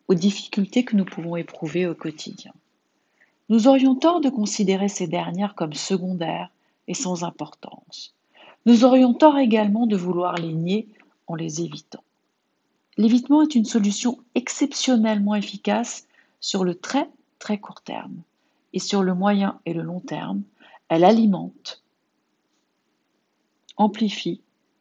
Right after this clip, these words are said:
et enquiste le problème. L'évitement n'est qu'une tentative de solution, pas une solution.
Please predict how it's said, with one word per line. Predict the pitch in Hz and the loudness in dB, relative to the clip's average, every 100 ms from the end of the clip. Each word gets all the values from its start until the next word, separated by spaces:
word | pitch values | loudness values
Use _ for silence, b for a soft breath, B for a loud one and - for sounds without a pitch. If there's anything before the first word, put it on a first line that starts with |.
| - | -2
et | 202 | 0
enquiste | 185 175 - 233 - | 0 -2 -4 -4 -4
le | 135 | -8
problème. | - - - - - _ _ _ _ _ _ _ _ _ B B B | -8 -14 -18 -20 -20 _ _ _ _ _ _ _ _ _ B B B
L'évitement | 220 240 262 320 330 | 4 4 4 0 4
n'est | 262 262 | 4 2
qu'une | - 262 240 208 | 2 4 4 2
tentative | 294 294 262 254 - 214 175 | 0 2 -2 -2 -4 -4 -4
de | 151 | -8
solution, | - 151 143 - - - - _ _ _ _ _ _ | -8 -8 -8 -14 -16 -16 -20 _ _ _ _ _ _
pas | - 220 | -2 0
une | 175 156 | -2 -10
solution. | - 131 - - - | -10 -12 -12 -18 -18